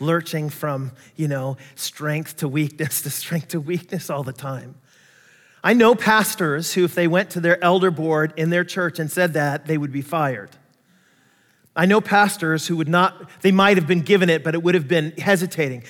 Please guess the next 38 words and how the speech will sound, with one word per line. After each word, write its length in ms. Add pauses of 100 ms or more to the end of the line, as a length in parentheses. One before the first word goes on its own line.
(140)
But 140
at 80
Northview, 420
that's 220
not 180
the 100
case. 300
It's 160
never 300
been 160
the 80
case 340
because 320
you're 100
generous. 460 (1400)
I 20
cannot 300
thank 260
you 80
enough, 540
not 100
just 160
the 100
elder 180
board, 240
but 80
all 180
of 80
you. 80
I 60
can't 200
thank 220
you 100
enough 280
for 100
your 140
generous 340
hearts. 400